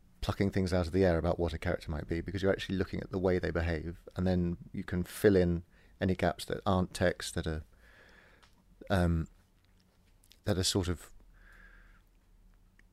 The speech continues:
around what they say, or, or even the way they move, because people, often the way people interact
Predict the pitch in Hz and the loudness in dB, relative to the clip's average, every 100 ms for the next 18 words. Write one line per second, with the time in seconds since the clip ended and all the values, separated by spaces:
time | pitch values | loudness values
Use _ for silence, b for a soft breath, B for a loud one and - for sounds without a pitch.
0 | - - - 101 107 104 98 95 - 85 | -20 -8 0 8 10 10 6 2 2 -2
1 | - 87 87 82 82 87 120 120 131 156 | 0 2 4 4 2 6 8 8 8 4
2 | 151 117 107 107 98 101 110 135 92 - | 4 4 8 10 10 8 8 8 6 2
3 | - 110 - 131 113 90 92 - _ _ | -6 -4 -2 -2 2 0 -2 -10 _ _
4 | _ 107 - 90 87 85 87 92 - 85 | _ 4 4 2 2 4 2 0 0 2
5 | 82 - _ 95 87 85 - | 2 -2 _ -2 0 0 -2